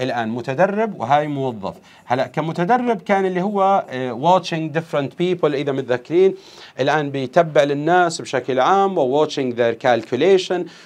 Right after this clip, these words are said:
والتشيك، checking their calculation، التشيك على حساباتهم. هذا كمتدرب، انتبهوا، إما وظيفته الرسمية كموظف، لا اختلفت،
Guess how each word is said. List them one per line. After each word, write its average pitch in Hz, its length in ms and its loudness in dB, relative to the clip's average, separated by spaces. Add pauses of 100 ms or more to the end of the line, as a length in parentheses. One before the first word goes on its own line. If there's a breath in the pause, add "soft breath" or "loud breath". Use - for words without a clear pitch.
والتشيك، 135 600 -2
checking 147 420 0
their 107 300 0
calculation، 135 560 0
التشيك 151 640 -4
على 123 220 0
حساباتهم. 131 800 0 (280 loud breath)
هذا 185 280 8
كمتدرب، 180 1000 4
انتبهوا، 113 580 2 (340 loud breath)
إما 127 300 4
وظيفته 190 640 6
الرسمية 175 640 2
كموظف، 143 1500 2
لا 135 320 6
اختلفت، 139 500 -2